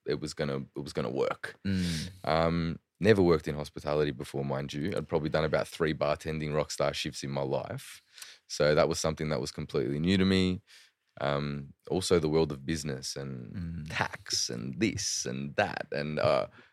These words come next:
Speaker 1: I had n-, I just, like, dived into this completely blind to how any of this worked. So started operating at the third day.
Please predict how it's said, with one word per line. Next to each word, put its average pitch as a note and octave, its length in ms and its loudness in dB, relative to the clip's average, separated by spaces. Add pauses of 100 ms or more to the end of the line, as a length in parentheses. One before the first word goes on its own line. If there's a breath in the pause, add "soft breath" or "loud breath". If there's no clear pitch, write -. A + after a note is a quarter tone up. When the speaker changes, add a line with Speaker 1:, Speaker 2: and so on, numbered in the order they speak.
(380 soft breath)
Speaker 1:
I - 40 0
had G2 180 4
n-, F#2+ 380 0
I A#2+ 100 8
just, A#2 220 2 (600)
like, D2+ 440 0
dived G2 360 8
into E2+ 240 -2
this D#2 460 -4 (360)
completely D#2 540 -2
blind C#2 580 -4 (120)
to B1+ 380 -4
how C#2+ 260 -4
any C2+ 140 -6
of B1 80 -8
this - 180 -12
worked. - 360 -8 (1200 loud breath)
So - 160 4
started A2+ 320 8
operating G2+ 400 6
at F2+ 60 2
the F2 80 2
third F2 280 4
day. A2+ 460 6